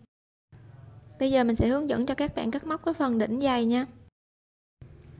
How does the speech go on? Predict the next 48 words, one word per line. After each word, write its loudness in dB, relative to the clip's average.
Thì 4
cái 0
phần 2
đế 4
giày 4
ở 2
đây 4
mình 0
móc -2
là 2
mười 4
sáu 4
mũi -2
móc -2
xích, 2
tương 2
ứng -2
với 0
mặt -4
đế 2
giày 0
len 0
mười 2
một 0
phẩy -2
năm -2
xăng -4
ti 0
mét. -2
Thì -6
các -6
bạn -2
tính 0
từ 4
cái -2
mũi -2
móc -2
này, 0
các -6
bạn 0
tính -2
ra 2
cho 2
mình -2
tám 0
mũi. 2
Một, 2
hai, 0